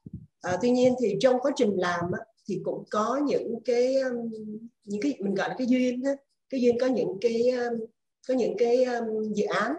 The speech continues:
mà mình sẽ làm để cá nhân. Do đó nên ở đây trong ngày hôm nay mình sẽ chia sẻ với các bạn cái trải nghiệm của mình về hai hình thức một số hai. Còn hình thức số ba mình tin rằng Thu và các khách mời, ờ, những ngày sắp tới sẽ chia sẻ với các bạn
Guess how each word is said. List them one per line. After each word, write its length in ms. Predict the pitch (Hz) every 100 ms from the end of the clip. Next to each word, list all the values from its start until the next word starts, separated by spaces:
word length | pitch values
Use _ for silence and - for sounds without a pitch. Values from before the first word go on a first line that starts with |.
| - 202
mà 140 | 190 185
mình 240 | 180 170 160
sẽ 100 | 240
làm 180 | 247 196
để 60 | 202
cá 100 | 247
nhân. 220 | 262 247 226 - _ _ -
Do 120 | 226
đó 140 | 214
nên 280 | 262 240 240
ở 140 | - 165
đây 240 | 208 220
trong 220 | 233 226 208
ngày 140 | 180
hôm 160 | 214 226
nay 200 | 214 208
mình 200 | 190 180
sẽ 140 | -
chia 140 | - 247
sẻ 220 | - -
với 100 | 190 -
các 120 | 285 -
bạn 240 | 170 - - -
cái 120 | 277 -
trải 240 | 196 156
nghiệm 180 | 180 -
của 80 | 180
mình 460 | 180 175 160 160 - -
về 160 | 180 185
hai 140 | 214
hình 100 | 196
thức 100 | 262 240
một 140 | 185 160 202
số 60 |
hai. 240 | 233 208 180 _ _ _ _ _
Còn 160 | - 208
hình 180 | 220 214
thức 80 | 269
số 160 | 302 240
ba 160 | 233 214
mình 100 | 185 180
tin 220 | 240 240
rằng 320 | 233 190 175 160 226
Thu 220 | 226 226
và 80 | 170
các 140 | 220 277 _ _ 190 190
khách 180 | 277 -
mời, 460 | 247 196 170 156 156
ờ, 200 | 151 - - - _ -
những 260 | 202 190
ngày 140 | 240 208
sắp 140 | 277 -
tới 260 | 214 220 277 -
sẽ 80 | 220
chia 120 | 226 226
sẻ 120 | 175
với 80 | 190 262
các 60 |
bạn 120 | 247